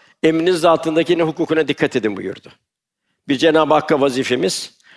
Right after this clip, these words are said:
huzur-u ilahide olmamızın bir idrakinde olmamız, ikincisi ibadullah, kul hakkına dikkat etmemiz. Yine Sa'd bin Rebi vardı. Yine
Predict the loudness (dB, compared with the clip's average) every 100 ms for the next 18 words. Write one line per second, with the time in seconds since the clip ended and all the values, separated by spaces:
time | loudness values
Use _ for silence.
0 | _ -4 0 2 2 4 4 4 2 2
1 | 2 2 0 0 -2 -2 2 2 2 -2
2 | -2 0 0 0 -4 -10 -20 -4 -2 0
3 | 0 -2 0 -2 -2 -8 _ _ -6 -2
4 | 2 0 0 0 2 0 -4 -18 _ _
5 | _ _ -2 2 2 2 0 -2 -4 -4
6 | -4 -14 -14 -12 -16 -20 _ _ _ _
7 | _ _ _ _ _ _ _ _ _ _
8 | _ _ _ _ _ _ _ -20 -12 -2
9 | 0 2 2 2 0 0 0 0 0 2
10 | 0 2 0 2 0